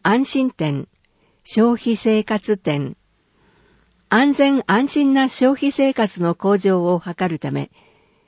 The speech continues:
消費生活情報を提供する展示会を開催します。時、十月十六日日曜午前十時から午後二時。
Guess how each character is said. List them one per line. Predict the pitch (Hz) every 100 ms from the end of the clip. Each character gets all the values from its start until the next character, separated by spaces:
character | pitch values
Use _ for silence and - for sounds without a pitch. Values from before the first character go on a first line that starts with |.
| _
消 | - - 294
費 | - 330
生 | - 320
活 | 311 285 277
情 | 269 277
報 | - 190
を | 170
提 | - 202 202
供 | 202 190
す | 190
る | 190
展 | 185 233 262
示 | 254
会 | 202 160
を | 151
開 | - 196 208
催 | 208 190
し | 185
ま | 185
す。 | 185 - _ _ _ _ _ _ -
時、 | 180 - 175 - _ _ _ _ _ _ _ -
十 | 196 269 294
月 | 285 269 247 208
十 | 208 269
六 | 262 254 247
日 | 233 220 226
日 | 220 202 233
曜 | 220 175 160 160 180
午 | 240 247
前 | 233 208
十 | 214 254
時 | 196 185
か | 180
ら | 170 165
午 | 208
後 | 220 165
二 | 185 190
時。 | 151 147